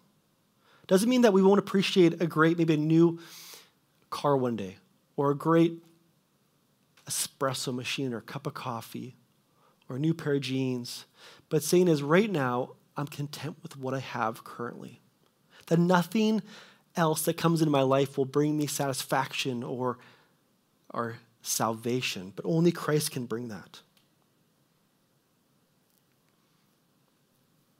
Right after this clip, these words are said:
See, I think realizing that the love of money is the root of all kinds of evil. And the way out of that trap is being content.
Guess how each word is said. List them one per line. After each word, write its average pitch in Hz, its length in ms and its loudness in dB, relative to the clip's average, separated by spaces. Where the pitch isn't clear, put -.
See, - 200 -2
I 143 40 4
think 170 340 2
realizing 160 480 4
that 131 120 -4
the 135 120 -2
love 151 360 -2
of 135 100 -6
money 131 340 -2
is 120 100 -8
the 123 80 -6
root 131 200 -6
of 123 100 -6
all 123 160 -2
kinds 120 300 -8
of 110 100 -8
evil. 101 320 -10
And 156 80 -6
the 139 60 2
way 147 180 6
out 147 140 2
of 147 40 -2
that 139 200 2
trap 143 540 0
is 147 140 -8
being 143 220 -4
content. - 640 -12